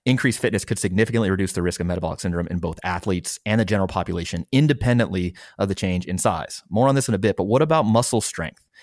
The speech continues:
Does muscular strength play a role in the risk of metabolic syndrome? Uh, a study using the data from the Aerobics Center Longitudinal Study, A C L S,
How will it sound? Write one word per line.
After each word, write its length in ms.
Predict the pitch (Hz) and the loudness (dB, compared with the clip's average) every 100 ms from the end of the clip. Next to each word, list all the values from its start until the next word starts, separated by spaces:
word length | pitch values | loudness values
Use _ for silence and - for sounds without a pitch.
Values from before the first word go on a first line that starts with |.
| - - | -20 -4
Does 240 | 101 104 98 | 2 2 2
muscular 460 | 98 117 - 143 107 | 0 0 2 0 0
strength 380 | - 85 82 - | -2 -6 -6 -4
play 180 | 98 | 0
a 80 | 92 | 0
role 440 | 90 82 80 92 - - | 0 -2 -2 -4 -6 -8
in 120 | 110 | 0
the 80 | 117 | 0
risk 260 | 85 80 - | 0 -4 -6
of 100 | 82 | -6
metabolic 380 | 80 107 131 - | -2 2 2 2
syndrome? 340 | 85 69 - _ - - - - | -4 -8 -14 _ -20 -20 -6 2
Uh, 300 | 104 104 - | 4 4 2
a 80 | - | 2
study 220 | 123 143 | 2 4
using 260 | 143 135 | 2 2
the 80 | 120 | 0
data 300 | 95 98 107 | 0 2 2
from 220 | - 98 | 0 0
the 200 | 95 87 98 | 0 -2 -4
Aerobics 520 | 104 107 107 104 - | 0 2 2 0 -4
Center 460 | - 104 101 107 95 | -4 -2 -2 0 2
Longitudinal 560 | 90 95 - 101 101 | 2 0 0 0 0
Study, 380 | 98 98 104 107 - | 2 2 2 0 -4
A 240 | 92 90 90 | -2 0 -2
C 360 | - 95 90 | -4 -2 -2
L 180 | 90 82 | -2 -4
S, 380 | 87 107 - | -2 -2 -2